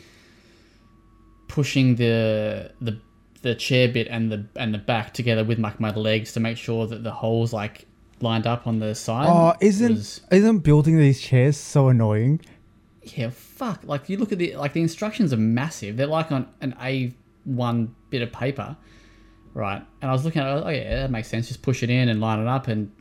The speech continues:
Speaker 1: tighten it in and off you go. Mate, that is hard work. I think I got the strongest legs ever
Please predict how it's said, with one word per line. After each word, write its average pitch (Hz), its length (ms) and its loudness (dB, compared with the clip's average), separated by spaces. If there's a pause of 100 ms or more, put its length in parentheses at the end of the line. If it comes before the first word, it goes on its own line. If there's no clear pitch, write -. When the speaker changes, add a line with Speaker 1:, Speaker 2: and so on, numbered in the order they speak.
(200)
Speaker 1:
tighten 110 360 -4
it 131 40 0
in 147 100 0
and 110 520 -6
off 123 200 -8
you 113 100 -2
go. 151 280 -2 (460)
Mate, 120 260 -6 (400)
that 156 160 -6
is 113 160 -4
hard 123 340 -2
work. 110 320 -4
I - 1300 -20
think 131 100 -4
I 127 40 -4
got 113 100 -8
the 113 60 -14
strongest 107 380 -6
legs 107 200 -4
ever 107 260 -6